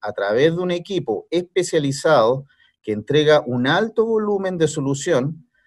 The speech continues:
para aplicar la densidad necesaria,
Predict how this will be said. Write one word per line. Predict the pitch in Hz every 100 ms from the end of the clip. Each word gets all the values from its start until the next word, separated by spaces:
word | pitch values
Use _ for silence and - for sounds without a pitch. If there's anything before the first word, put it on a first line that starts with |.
| _ _
para | - 135 156
aplicar | 147 117 117 117 151
la | 151 139
densidad | 120 110 - 117 127 123 - _ 90
necesaria, | 92 117 196 247 247 240 240 190 160 202